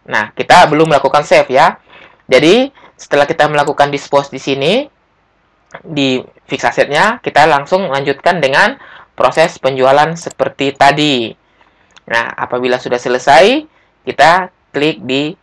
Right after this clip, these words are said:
preview. Kalau tidak menggunakan salesman, kita jawab yes saja ya.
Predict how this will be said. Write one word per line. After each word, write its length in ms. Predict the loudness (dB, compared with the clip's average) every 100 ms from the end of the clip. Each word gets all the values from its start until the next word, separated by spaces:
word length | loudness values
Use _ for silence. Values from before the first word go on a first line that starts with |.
| -10
preview. 640 | -8 -6 -4 -2 -2 -6 -14 _ _ _ _ _ _ _ _ _ -2
Kalau 160 | 0
tidak 240 | 2 2 2
menggunakan 400 | 2 0 2 0
salesman, 640 | 0 -2 0 0 0 -2
kita 240 | -4 -2
jawab 320 | 2 4 4 2
yes 240 | 0 0
saja 320 | -2 2 2
ya. 220 | 4 4